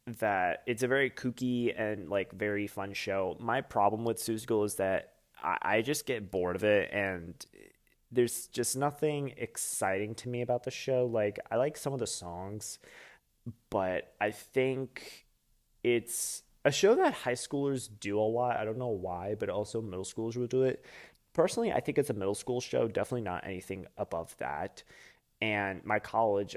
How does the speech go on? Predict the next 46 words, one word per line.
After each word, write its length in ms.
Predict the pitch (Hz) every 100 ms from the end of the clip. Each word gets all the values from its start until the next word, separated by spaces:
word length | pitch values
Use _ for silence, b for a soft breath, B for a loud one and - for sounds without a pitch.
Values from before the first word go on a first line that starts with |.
| -
uh, 260 | 101 90 -
tried 600 | - - 101 101 87 92
doing 340 | 71 80 90 92
a 120 | -
production 600 | - 110 113 - - 123
of 160 | 123
it, 200 | 123 120 -
and 260 | 98 92
it 140 | 76 92
never 160 | 101
happened 440 | - 85 101 98 92
because 440 | - 92 87 -
they 140 | 82
didn't 200 | 85 90
get 140 | 82 -
the 80 | 67
rights 260 | 87 - -
to 120 | 98
it, 100 | 90
which 220 | 80 -
I 60 | 82
was 180 | 85
like, 240 | 82 82 -
"I 60 | 90
don't 120 | 90
know 80 | 90
how 120 | 92
you're 100 | 95
gonna 120 | 92
put 140 | - 90
on 140 | 85
a 20 |
show 160 | - 95
without 260 | - 67 -
rights." 440 | 82 50 - - b b b _
So, 580 | - 85 85 69 73 - _ _ _ _ _ _ _ _
good 200 | 95 -
job 380 | - 82 78 85
on 140 | 62
that. 880 | 87 78 71 - 127 123 151 151 147 -
<laughs> 40 | - B B B _ - 101
But 380 | 80 76 71 - _ _ _ _ _
I 160 | 101 107
just 320 | 101 117 -
think 520 | 120 113 107 92 - -
that 540 | 104 95 87 85 -